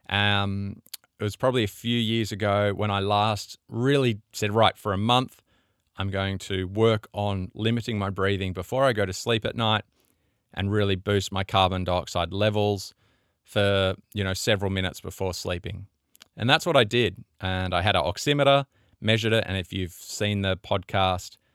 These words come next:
or the YouTube and listened to the podcast with Patrick McKeown that we've done or read his book, you'll kind of know what I'm talking about. That you practice limiting your breathing so the carbon dioxide levels increase and you get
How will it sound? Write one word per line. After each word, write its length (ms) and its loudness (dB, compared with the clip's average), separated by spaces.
or 100 -2
the 260 -4
YouTube 320 -2
and 140 -4
listened 240 -4
to 60 -2
the 80 -4
podcast 440 -4
with 180 -10
Patrick 340 -4
McKeown 480 0
that 100 0
we've 220 -2
done 380 0
or 140 -4
read 180 2
his 200 -6
book, 440 0
you'll 80 -6
kind 420 2
of 80 -6
know 160 0
what 100 0
I'm 100 -6
talking 340 -6
about. 280 -8
That 180 -2
you 220 0
practice 480 4
limiting 400 0
your 100 0
breathing 380 0
so 180 -4
the 80 -4
carbon 380 0
dioxide 560 -4
levels 420 -8
increase 600 -4
and 160 0
you 80 -2
get 220 -2